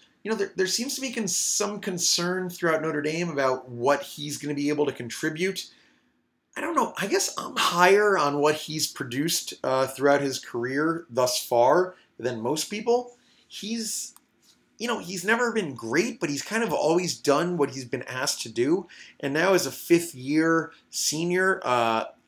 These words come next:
I think he should be able to settle into his role nicely and, and do a good job. So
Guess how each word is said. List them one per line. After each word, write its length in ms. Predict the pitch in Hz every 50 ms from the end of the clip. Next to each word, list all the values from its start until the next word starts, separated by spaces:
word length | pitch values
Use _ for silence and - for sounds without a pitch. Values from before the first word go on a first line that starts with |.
| _ _ -
I 80 | 135
think 280 | 135 - - 190 196 185
he 200 | - - 180 170
should 380 | - - - - 170 180 170
be 260 | 160 170 147 143 147 151
able 180 | 170 175 170
to 80 | 139 127
settle 400 | - - - - 135 147 156 170
into 200 | 160 156 147 143
his 120 | 131 110
role 300 | 113 120 139 147 135 127
nicely 580 | 127 127 139 151 - - 170 175 190 202 180 - _ - - _ _ _ _
and, 280 | - 135 131 127 127 120
and 220 | - 135 135 131
do 140 | 131 170 180
a 40 | 175
good 200 | - 170 175 170
job. 280 | - 185 165 - 175 -
So 140 | - -